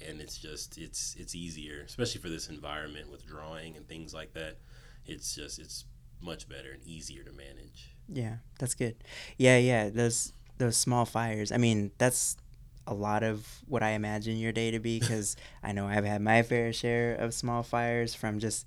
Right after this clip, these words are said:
Speaker 2: all of a sudden, like, my stylus doesn't work
Speaker 1: Right.
Speaker 2: anymore. Like, what's going on there?
Speaker 1: Yeah.
Speaker 2: You know? Um, and it's so funny 'cause I know myself and probably several other artists out here, we feel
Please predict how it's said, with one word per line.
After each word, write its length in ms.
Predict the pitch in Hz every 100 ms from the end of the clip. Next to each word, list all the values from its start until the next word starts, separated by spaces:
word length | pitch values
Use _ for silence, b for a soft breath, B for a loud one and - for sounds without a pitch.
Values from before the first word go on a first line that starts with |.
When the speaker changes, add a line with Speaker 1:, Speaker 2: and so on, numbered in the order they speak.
| -
Speaker 2:
all 120 | 123 120
of 60 |
a 60 | 117
sudden, 340 | - 120 123
like, 200 | 113 104 - B B B B - - -
my 140 | 127
stylus 400 | - 190 165 120
doesn't 260 | 127 120 117
work 220 | 120 120
Speaker 1:
Right. 80 | 120
Speaker 2:
anymore. 440 | 120 120 117 110
Like, 180 | 107 107
what's 440 | 135 131 - - -
going 260 | 143 143
on 200 | 151 151
there? 320 | 175 143 113 104
Speaker 1:
Yeah. 120 | 80
Speaker 2:
You 100 | 110
know? 280 | 107 107 110 -
Um, 480 | - 107 104 104 101 - - -
and 400 | 120 110 104 - b b b b -
it's 120 | 127
so 140 | - 135
funny 260 | 151 127
'cause 540 | 104 107 104 - - - - -
I 80 | 113
know 200 | 113 104
myself 580 | 101 104 131 120 113 95
and 300 | 98 98 -
probably 340 | 123 107 98 - - -
several 360 | - 117 107 107
other 140 | 107
artists 300 | 101 110 110 107
out 100 | 104
here, 180 | 104 - B B B B B - - - - -
we 160 | 139 135
feel 380 | 131 196 185